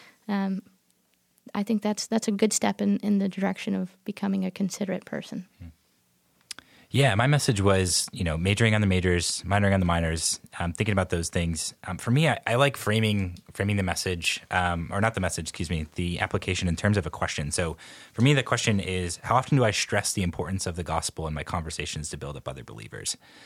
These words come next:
Speaker 2: Um, so I think for me, it's, it's really looking for opportunities to build up other believers by trying to ground our conversation in, in the gospel, um, and reminding them,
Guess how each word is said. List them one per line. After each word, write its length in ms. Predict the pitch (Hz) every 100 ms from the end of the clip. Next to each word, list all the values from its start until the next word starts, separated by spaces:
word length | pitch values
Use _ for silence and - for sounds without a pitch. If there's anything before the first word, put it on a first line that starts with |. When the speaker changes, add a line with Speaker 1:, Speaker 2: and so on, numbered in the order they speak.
| - - -
Speaker 2:
Um, 380 | 85 80 73 85 -
so 140 | - 101
I 100 | 80
think 180 | 170
for 120 | - 90
me, 200 | 101 90
it's, 200 | - -
it's 180 | 90
really 140 | 107 107
looking 240 | 98 98
for 120 | 87
opportunities 760 | 92 - 87 - 98 123 135 -
to 100 | -
build 240 | 87 92
up 100 | 90
other 140 | 98 90
believers 400 | 87 87 87 87
by 240 | 85 85
trying 320 | 82 - 107
to 60 | 101
ground 400 | 85 87 90 92
our 60 | 87
conversation 840 | - 90 82 - 82 - 82 78
in, 260 | 78 87 82
in 120 | 92
the 80 | 82
gospel, 420 | 85 - 78 - -
um, 200 | 92 87
and 100 | 85
reminding 420 | 85 82 87 87
them, 260 | 82 80